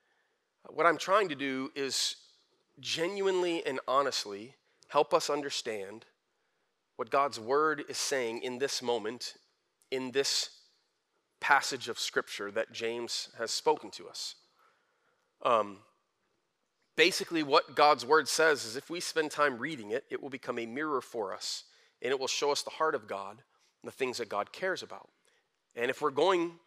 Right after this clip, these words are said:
to care about the things that God cares about, then we're going to care about the poor and the oppressed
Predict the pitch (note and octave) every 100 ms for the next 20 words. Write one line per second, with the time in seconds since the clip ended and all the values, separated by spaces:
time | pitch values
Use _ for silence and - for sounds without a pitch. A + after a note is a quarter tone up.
0 | _ - - F3+ D3+ - - D3 B2+ A2
1 | C3+ F#3+ - A2+ A2 A#2 B2 - C3 B2+
2 | A#2+ F3 E3+ C#3+ - D3 B2+ - - -
3 | D3+ C3+ G#2+ A2+ A#2 G#2+ - B2+ - -